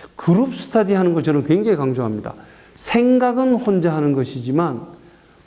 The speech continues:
토론하고 질문하고 답변하고 이거는 같이 하는 거거든요. 공부는 같이 하는 겁니다.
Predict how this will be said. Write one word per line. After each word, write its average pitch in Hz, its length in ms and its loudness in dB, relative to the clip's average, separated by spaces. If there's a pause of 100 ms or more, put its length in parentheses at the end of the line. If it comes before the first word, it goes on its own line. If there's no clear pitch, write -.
(120)
토론하고 208 1300 0
질문하고 196 1200 0
답변하고 147 920 -2 (160)
이거는 190 400 0
같이 - 300 -12
하는 123 180 -8
거거든요. - 400 -20 (460)
공부는 139 800 -6
같이 - 260 -20
하는 131 160 -18
겁니다. - 460 -20